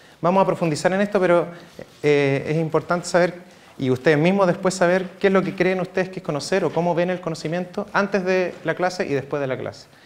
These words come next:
Eh, entonces les pido, por favor, que se gasten un minutito pensando, escribiendo una definición,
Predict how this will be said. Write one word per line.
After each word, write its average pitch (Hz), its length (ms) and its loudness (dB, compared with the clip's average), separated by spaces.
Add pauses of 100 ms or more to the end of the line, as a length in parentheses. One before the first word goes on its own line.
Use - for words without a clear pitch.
(1000)
Eh, 143 200 4
entonces 170 280 2
les 165 120 4
pido, 151 280 4
por 127 120 0
favor, 190 360 2
que 123 380 -2
se - 200 -6
gasten 151 280 -2
un 156 160 -2
minutito 156 380 0
pensando, 202 580 0
escribiendo 175 380 0
una 165 120 0
definición, 147 600 -2